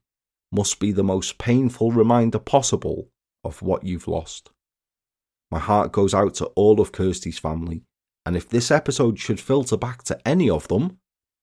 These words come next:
then I pay you my utmost respects. Hope I've done your girl's tale proud and made them remembered for the people they were, the sisters who are now together again. I would welcome, as always, hearing your thoughts and feedback on the episode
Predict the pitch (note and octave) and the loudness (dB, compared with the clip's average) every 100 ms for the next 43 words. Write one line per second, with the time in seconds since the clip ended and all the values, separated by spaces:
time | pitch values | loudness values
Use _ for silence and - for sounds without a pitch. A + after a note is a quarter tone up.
0 | - F2 E2+ - A#2 A#2 G2+ F2+ E2 _ | -6 -4 -4 0 2 2 0 -2 -4 _
1 | G2 - F#2+ F#2+ - F2+ - E2 - _ | 0 2 -2 -4 -6 -6 -6 -6 -6 _
2 | - - _ _ _ _ _ - - C3 | -18 -18 _ _ _ _ _ -6 2 4
3 | B2+ A#2 G#2 - G#2+ G2+ G2 - G2+ F#2+ | 4 2 2 4 4 4 0 0 2 2
4 | - - F#2+ F2 - E2 D#2 E2 - _ | -2 -6 -4 -4 -4 -6 -6 -8 -14 _
5 | _ _ _ E2+ F2+ G#2+ G2+ - G#2+ G#2 | _ _ _ -4 2 2 2 2 2 4
6 | G#2 B2+ A#2 F#2 E2 - - - E3 - | 2 2 2 0 -4 -6 -8 -4 -6 -2
7 | C#3+ B2 B2 C3 D3 D#2+ - _ _ _ | 0 0 2 2 2 2 -4 _ _ _
8 | _ - - - B2 - D2 D2 - - | _ -10 -4 -2 -2 -4 -6 -6 -10 -10
9 | F#2 D#2+ E2 F2+ E2+ - D#2+ E2+ E2+ F2 | -6 -6 -4 -4 -6 -8 -8 -6 -6 -8
10 | F2 - E2+ - _ _ _ _ _ _ | -10 -12 -16 -20 _ _ _ _ _ _
11 | _ _ _ _ _ _ _ _ _ _ | _ _ _ _ _ _ _ _ _ _
12 | _ _ _ _ _ _ _ _ _ _ | _ _ _ _ _ _ _ _ _ _
13 | _ _ _ - B2 B2+ B2 G#2+ C#3+ D3+ | _ _ _ 6 8 10 8 8 8 6
14 | D3+ C#3 C#3 C3+ C#3 D#3 F3 - D3 C3+ | 4 6 10 10 10 8 6 2 2 6
15 | B2 A2 - C3 C3+ G#2 - A2+ - C3+ | 6 4 6 8 8 8 2 0 2 0
16 | B2 D3 - C#3 A#2 A#2 A#2+ G#2+ G#2 G2 | 2 0 2 4 4 2 0 4 4 4
17 | - | -4